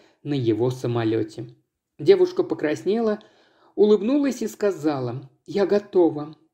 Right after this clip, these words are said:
и направилась к двери, но, обернувшись, вдруг сказала: «Вы сказали, сэр, будто догадались, что я не леди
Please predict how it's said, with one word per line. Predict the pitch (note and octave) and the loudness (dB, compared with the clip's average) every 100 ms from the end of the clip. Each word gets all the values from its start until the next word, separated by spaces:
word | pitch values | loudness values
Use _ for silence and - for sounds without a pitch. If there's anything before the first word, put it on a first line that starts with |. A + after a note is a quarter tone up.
| _ - | _ -4
и | D#3+ | 0
направилась | E3+ E3+ A3 G#3 F#3+ F#3 | 0 2 2 4 4 4
к | D#3 | 2
двери, | D3 D#3+ E3 D#3+ F3 G#3+ - _ | 2 6 6 6 2 -4 -14 _
но, | - F3+ F#3+ F3+ | -4 0 0 -2
обернувшись, | F3 - F#3+ F#3 G#3 D4 D4+ - A3 | -2 2 2 2 0 -2 -4 -8 -8
вдруг | D#3 D#3+ F#3+ | -6 -6 -6
сказала: | - - E3+ C#3 C#3+ B2+ A#2+ - _ _ - | -8 -6 -6 -4 -6 -4 -6 -10 _ _ -4
«Вы | |
сказали, | G3 - F#3+ G3+ | 0 2 4 4
сэр, | G3 - G3+ | 2 0 0
будто | F3 G3+ - | -2 -6 -8
догадались, | F3+ F3+ F3+ F3+ F3+ G3 F#3+ - | -4 -2 0 0 2 2 0 -2
что | - F#3+ | -4 2
я | F3+ F3+ | 4 4
не | F3+ | 4
леди | F3+ F3+ | 4 4